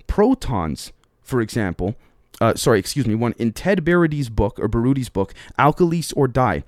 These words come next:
the reason blood must become electrically attractive, okay, to protons, extra electrons or electron spaces associated with alkalinity, is because if the blood cannot attract electrical charge, you begin to decay and get sick.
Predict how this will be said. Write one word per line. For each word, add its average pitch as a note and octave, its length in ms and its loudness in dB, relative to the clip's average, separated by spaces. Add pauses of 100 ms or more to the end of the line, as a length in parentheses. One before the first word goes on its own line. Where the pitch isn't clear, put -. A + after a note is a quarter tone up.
(160)
the C3+ 200 2
reason G#3 500 4
blood D3 420 0 (160)
must D3+ 400 0 (500)
become D3 400 0
electrically C3+ 540 -2
attractive, C3+ 720 -2 (280)
okay, A#2 340 0 (220)
to D#3+ 160 2
protons, A2+ 640 2
extra - 340 0
electrons A#2 480 0
or G#2+ 80 2
electron A2 380 -2
spaces G#2 360 -4
associated G#2+ 460 -4
with G2+ 140 -4
alkalinity, G#2 600 -2 (220)
is A2+ 140 -4
because C3 340 0
if C3+ 120 2
the B2+ 100 2
blood D#3+ 320 4
cannot D3+ 260 2
attract C#3+ 440 0
electrical B2 400 -2
charge, C3+ 400 0 (160)
you D3 100 0
begin B2+ 260 4
to C3+ 140 -2
decay A#2+ 420 0
and A2+ 120 2
get G#2+ 180 -2
sick. - 400 -2